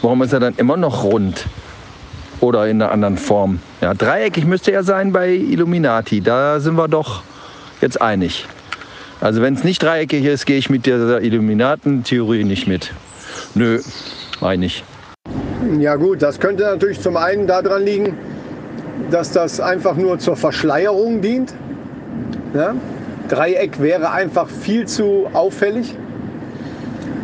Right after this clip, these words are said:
Speaker 2: Aber, äh, ich glaube eher, dass das, ähm, die Erhellung symbolisiert. Ne? Illuminaten, ne? Überleg mal, Erhellung. Ne? Weil wenn da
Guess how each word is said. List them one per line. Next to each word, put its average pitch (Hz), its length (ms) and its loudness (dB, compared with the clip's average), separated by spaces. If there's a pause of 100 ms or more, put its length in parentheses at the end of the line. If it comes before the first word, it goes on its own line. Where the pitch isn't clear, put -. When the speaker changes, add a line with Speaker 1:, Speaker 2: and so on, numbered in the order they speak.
(140)
Speaker 2:
Aber, 190 340 2
äh, 196 300 2
ich - 80 -2
glaube 214 320 2
eher, 226 160 2
dass 220 200 0
das, 214 280 0
ähm, 196 500 0
die 180 320 0 (140)
Erhellung 170 640 2
symbolisiert. 131 840 2 (960)
Ne? 156 320 2
Illuminaten, 135 880 0 (300)
ne? 143 240 0
Überleg 135 460 2
mal, 117 180 0 (200)
Erhellung. 127 520 0 (1300)
Ne? 143 180 0
Weil 143 320 2 (100)
wenn 139 200 0
da 139 160 2